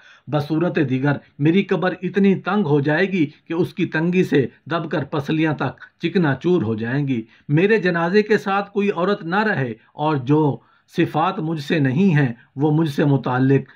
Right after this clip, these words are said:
बयान ना की जाएं, क्योंकि अल्लाह ताला मेरी हर सिफत व कैफियत को बखूबी जानता है।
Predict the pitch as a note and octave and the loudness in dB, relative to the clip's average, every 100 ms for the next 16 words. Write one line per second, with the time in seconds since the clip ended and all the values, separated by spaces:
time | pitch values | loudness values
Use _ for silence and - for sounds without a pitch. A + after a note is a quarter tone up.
0 | _ B2 E3 F#3+ F3+ E3 G#3 G3+ E3+ C#3 | _ 0 2 2 0 -2 -2 -4 -4 -2
1 | C3 A#2+ - _ D#3+ D#3 F3 E3 D3+ D#3 | -4 -6 -12 _ -4 -2 -2 0 0 0
2 | D#3 C3 C3+ D3 C#3+ D3 D3 C#3+ F3+ F3+ | -2 -2 0 2 2 2 0 -2 -4 -4
3 | D#3 C#3 C3 C3+ B2 D3+ D3+ F#3+ D3+ G#2+ | -6 -4 -4 -4 -4 -6 -4 -2 -2 -2
4 | B2+ A#2 C#3+ - F#3 B2 G#2+ G#2+ A2 A2 | -10 -6 -6 -2 -2 -2 -4 -6 -10 -10
5 | A2+ C#3+ - | -10 -8 -10